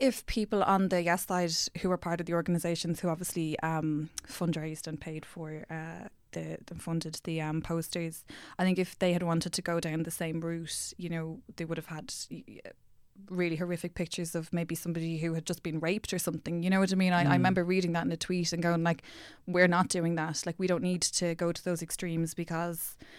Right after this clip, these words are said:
Speaker 1: you know, it's just a fact that it's happening every day." And, like, you don't have to highlight every crazy, horrific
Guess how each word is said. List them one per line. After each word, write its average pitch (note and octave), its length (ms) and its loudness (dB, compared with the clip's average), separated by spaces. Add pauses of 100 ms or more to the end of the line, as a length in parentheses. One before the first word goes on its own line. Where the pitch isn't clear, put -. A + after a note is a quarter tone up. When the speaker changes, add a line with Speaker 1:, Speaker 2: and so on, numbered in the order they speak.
(200)
Speaker 1:
you F3+ 160 0
know, D#3+ 360 0 (720)
it's F3 280 -2
just F3+ 280 -2
a F3+ 80 0
fact D#3+ 380 -6
that E3+ 100 -4
it's E3+ 100 -6
happening F#3 400 0
every E3+ 220 -4
day." D#3+ 240 -4
And, E3 120 -2
like, D#3+ 160 -4
you F3+ 60 -4
don't E3 200 -4
have E3 160 -6
to D#3+ 260 -4 (720)
highlight F3 540 2
every D#3+ 580 -2
crazy, E3+ 720 -2
horrific E3 800 -4